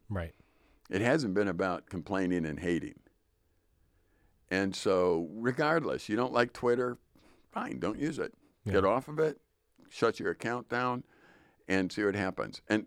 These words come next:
Speaker 2: we don't do that because we think it doesn't matter.
Speaker 1: Mm-hmm.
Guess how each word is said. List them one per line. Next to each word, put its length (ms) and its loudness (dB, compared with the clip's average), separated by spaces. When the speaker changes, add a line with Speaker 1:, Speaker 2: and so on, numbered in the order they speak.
Speaker 2:
we 180 6
don't 300 -2
do 200 -2
that 200 4
because 260 -2
we 100 0
think 240 -4
it 80 -4
doesn't 280 0
matter. 380 -4
Speaker 1:
Mm-hmm. 300 -6